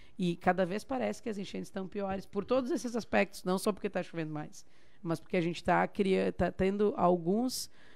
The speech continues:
ah, elementos novos, que eu acredito que sim, que sejam essas barrancas que estão dentro do rio, que é o próprio escoamento pluvial deve tá interditado.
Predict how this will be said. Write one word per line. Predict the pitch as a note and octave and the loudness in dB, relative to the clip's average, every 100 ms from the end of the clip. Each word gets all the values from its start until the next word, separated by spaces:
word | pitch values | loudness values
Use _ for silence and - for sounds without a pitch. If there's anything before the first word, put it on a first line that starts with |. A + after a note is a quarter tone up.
| - - F#3+ | -16 -6 4
ah, | F3+ - | 6 6
elementos | F#3+ F#3+ F#3+ G#3 A3+ | 6 6 6 2 2
novos, | C#4+ C#4 A#3 F#3 - | 0 4 4 2 -4
que | F#3+ | 2
eu | |
acredito | F3 F#3+ F3+ G3 - | 2 2 -2 -4 -6
que | |
sim, | - C4+ C4 B3+ | -2 2 2 0
que | - | -4
sejam | F#3 F3 | -2 0
essas | F3 F#3+ | 0 -2
barrancas | D#3+ F3 F3+ F3+ F#3 | 4 4 4 0 -6
que | - | -8
estão | - F#3 F3+ F3 - - - | 0 2 2 -2 -10 -16 -8
dentro | E3 F3 E3 F3 | -2 -2 -4 -4
do | G3 | -4
rio, | G#3+ A3 A3 G#3 - - | -2 0 0 -2 -10 -14
que | - | 0
é | F#3+ | 0
o | F#3+ | 2
próprio | - F#3 F3+ G#3+ | 2 4 4 2
escoamento | G3 - F#3+ F#3 F#3+ | 0 4 4 6 0
pluvial | - G#3+ F#3 F3+ F3+ F3+ C4 | 0 0 2 4 6 6 6
deve | A3 F3+ | 2 -2
tá | D#3+ E3+ | 0 0
interditado. | E3+ F3+ D#3 E3+ E3+ D#3+ F3+ F3 | 2 0 0 0 4 4 4 0